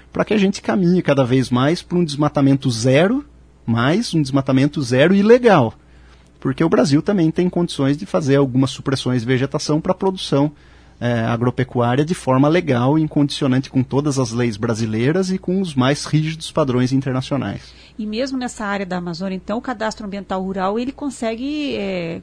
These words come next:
Speaker 2: é, controlar, né, monitorar essa situação?
Speaker 1: Exatamente. Mesmo na Amazônia, em todos os estados do país, todos eles foram, é, é, obrigados a realizar esse cadastramento. E em praticamente todos eles, com exceção do, do, do sertão nordestino mesmo,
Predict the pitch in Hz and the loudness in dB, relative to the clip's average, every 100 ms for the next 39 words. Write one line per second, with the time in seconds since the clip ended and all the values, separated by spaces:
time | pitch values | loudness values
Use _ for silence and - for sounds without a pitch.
0 | - 220 220 269 269 415 214 190 196 226 | -12 -12 -4 -2 0 2 2 2 0 0
1 | 262 311 269 214 180 180 - 175 - 180 | -2 0 2 2 2 -6 -10 -10 -8 -8
2 | 160 117 98 101 - 175 147 110 110 107 | -6 -6 -4 -4 0 2 2 2 0 0
3 | 123 143 170 151 135 95 107 156 147 - | 0 0 2 2 2 0 0 2 2 2
4 | 131 165 165 151 139 - 123 120 117 123 | 0 0 -2 -6 -6 -4 -4 -4 -6 -8
5 | 113 101 110 160 185 - - 120 151 147 | -6 -4 -2 -4 -4 -10 -6 -4 -2 -2
6 | 117 135 - 156 156 165 143 117 104 110 | 0 -2 -2 -2 0 0 0 -2 -4 -6
7 | 104 98 101 113 120 117 113 135 147 156 | -6 -6 -6 -4 -2 0 2 0 0 0
8 | 156 156 147 131 135 147 - 156 156 - | 2 2 2 0 0 0 -2 -2 -2 0
9 | 196 175 123 - - - - - 123 180 | 0 2 2 -2 -14 -20 -20 -4 2 4
10 | 170 - 151 - 156 151 - 139 170 170 | 2 2 0 2 0 0 -2 0 0 0
11 | 110 127 165 147 - 160 - 165 - 175 | 0 0 0 -2 -2 -2 0 -4 -2 0
12 | 196 180 175 165 139 131 131 131 - 170 | 2 0 -4 0 0 0 0 -2 0 2
13 | 151 - - 170 208 185 147 131 117 - | 0 -2 2 2 4 2 4 2 0 -4
14 | - 156 170 120 131 185 170 | -6 -2 2 2 2 0 -2